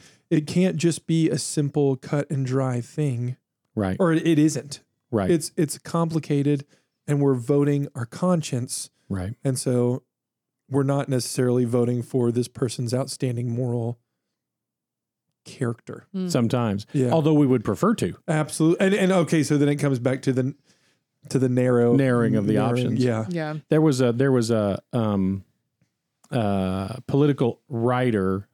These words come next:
Speaker 2: who some, I don't remember which of the last recent elections, talked about the church feeling the need to vote between a, a bottom rate fireman or a first rate arsonist.
Speaker 3: <laughs>
Speaker 2: And, and both are terrible choi-, they feel like terrible choices.
Speaker 1: Mm-hmm.
Speaker 2: And yet those were the two choices.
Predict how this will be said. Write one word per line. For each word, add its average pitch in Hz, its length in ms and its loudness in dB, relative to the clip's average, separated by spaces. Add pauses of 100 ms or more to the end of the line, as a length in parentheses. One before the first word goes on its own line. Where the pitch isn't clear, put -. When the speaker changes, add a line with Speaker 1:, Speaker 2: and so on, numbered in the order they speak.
Speaker 2:
who 127 100 2
some, 123 320 -2
I 117 100 0
don't 117 80 -2
remember 113 260 0
which 113 200 0
of 104 120 0
the 98 180 0
last 104 340 -2
recent 110 300 0
elections, 95 380 -4
talked - 260 -6
about 98 320 -4 (680)
the 131 100 0
church 123 320 -2
feeling 117 360 2
the 107 80 2
need 107 240 2
to 104 80 2
vote 104 300 0
between 104 640 -2 (360)
a, 117 120 -2 (100)
a 117 100 -4
bottom 107 640 0
rate 107 440 -2
fireman 104 680 -2
or 107 220 0
a 101 60 0
first 117 400 -2
rate 104 420 -2 (180)
arsonist. - 640 -6 (600)
Speaker 3:
<laughs> 202 80 -8 (300)
Speaker 2:
And, 135 340 2 (480)
and 135 160 0
both 156 240 2
are 156 100 2
terrible 143 440 2
choi-, 123 240 -2
they 127 120 2
feel 156 240 2
like 117 220 0
terrible 104 340 0
choices. 147 600 -2
Speaker 1:
Mm-hmm. 143 560 -4
Speaker 2:
And 113 460 2
yet 127 260 0
those 127 220 0
were 117 160 2
the 107 120 0
two 113 220 -2
choices. - 680 -4